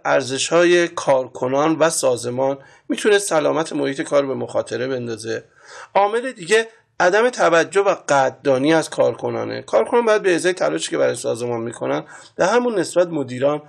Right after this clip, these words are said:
توجه کنن و از خدماتشون قدردانی کنن. عدم امنیت شغلی هم یه پارامتر دیگه است که شدیداً می‌تونه سلامت محیط کار رو به مخاطره بندازه. نبودن راه پیشرفت برای کارکنان.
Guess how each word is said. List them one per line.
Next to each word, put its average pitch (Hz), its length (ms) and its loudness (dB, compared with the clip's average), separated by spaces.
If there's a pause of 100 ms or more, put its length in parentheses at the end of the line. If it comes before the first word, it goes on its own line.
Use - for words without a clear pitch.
(200)
توجه 160 500 0
کنن 160 320 0
و - 20 -4
از 123 180 0
خدماتشون 131 600 -2
قدردانی 117 480 -2
کنن. 123 360 -6 (480)
عدم 202 280 4
امنیت 165 560 -2
شغلی 147 360 -6
هم 160 120 0
یه 160 60 -2
پارامتر 139 500 0
دیگه 131 240 -2
است 135 220 0 (260)
که 180 100 -6
شدیداً 196 520 2
می‌تونه 202 300 -2
سلامت 151 640 -2
محیط 135 400 -4
کار 139 240 0
رو 143 200 -2 (240)
به - 80 -2
مخاطره 127 560 0
بندازه. 127 580 -4 (320)
نبودن 208 600 0
راه 226 240 -4
پیشرفت 185 580 -2
برای 151 280 2
کارکنان. 123 680 -2